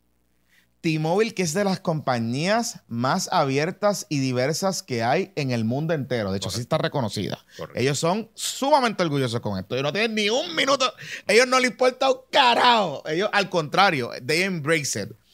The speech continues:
Speaker 1: Y les ha dado resultados económicamente, de hecho. Pa' que sepi. Pa' que sepi. ¿Ustedes consultaron esa decisión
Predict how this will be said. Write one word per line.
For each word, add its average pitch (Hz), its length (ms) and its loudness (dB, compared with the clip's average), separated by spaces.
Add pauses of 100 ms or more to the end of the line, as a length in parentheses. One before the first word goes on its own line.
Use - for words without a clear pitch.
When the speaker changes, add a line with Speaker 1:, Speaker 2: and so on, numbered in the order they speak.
(320)
Speaker 1:
Y 135 140 -2
les 113 140 0
ha 113 80 0
dado 127 260 2
resultados 156 640 -2 (420)
económicamente, 117 760 -4
de 92 180 -6
hecho. - 160 -12 (160)
Pa' - 140 -10
que 95 80 -6
sepi. 110 320 -6 (480)
Pa' 98 120 -6
que 90 120 -6
sepi. - 360 -8 (840)
¿Ustedes 160 580 -2
consultaron 180 960 -2 (360)
esa 147 240 0
decisión 165 520 -2